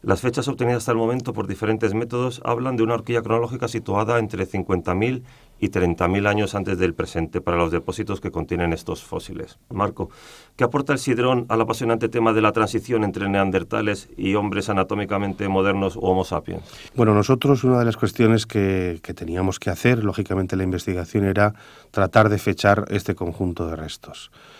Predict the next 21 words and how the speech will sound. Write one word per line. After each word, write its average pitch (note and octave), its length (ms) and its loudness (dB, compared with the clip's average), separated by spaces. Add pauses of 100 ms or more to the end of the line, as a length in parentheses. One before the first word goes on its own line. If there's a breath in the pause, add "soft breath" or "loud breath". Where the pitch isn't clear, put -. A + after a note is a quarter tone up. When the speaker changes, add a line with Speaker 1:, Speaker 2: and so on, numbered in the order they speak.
(160 loud breath)
Speaker 2:
arqueológicos G#2+ 880 0
y G2+ 60 0
antropológicos. E2 880 -6 (400 loud breath)
Para A2 160 6
ello B2+ 120 8
hemos B2 180 6
utilizado A2 360 4
una A#2 120 6
batería G#2+ 640 6
importante F#2+ 720 2
de, E2+ 400 -2
de E2 120 -4
sistemas G2 460 2
de E2 80 -6
datación, C#3 600 4
desde E2 480 -4
la E2 120 -2
ramificación D#2+ 600 -6
de, D#2+ 240 -4
de D#2 100 -6
aminoácidos, G2+ 840 0